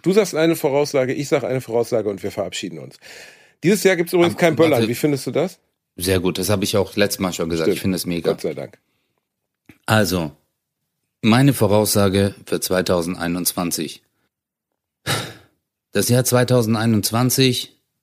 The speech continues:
Speaker 2: wird trotzdem ein hartes Jahr für uns alle. Ich glaube,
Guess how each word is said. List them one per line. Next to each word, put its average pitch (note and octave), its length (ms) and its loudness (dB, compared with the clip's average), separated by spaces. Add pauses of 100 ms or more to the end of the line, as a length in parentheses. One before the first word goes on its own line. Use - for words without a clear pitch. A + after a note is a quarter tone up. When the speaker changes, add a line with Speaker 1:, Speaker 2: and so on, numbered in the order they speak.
(800)
Speaker 2:
wird - 460 -4 (160)
trotzdem C3+ 400 0
ein F2+ 140 -2
hartes E2+ 360 -6
Jahr F2+ 320 -4
für - 160 -4
uns - 160 -6
alle. F2+ 340 -4 (680)
Ich - 180 -8
glaube, C#3+ 640 2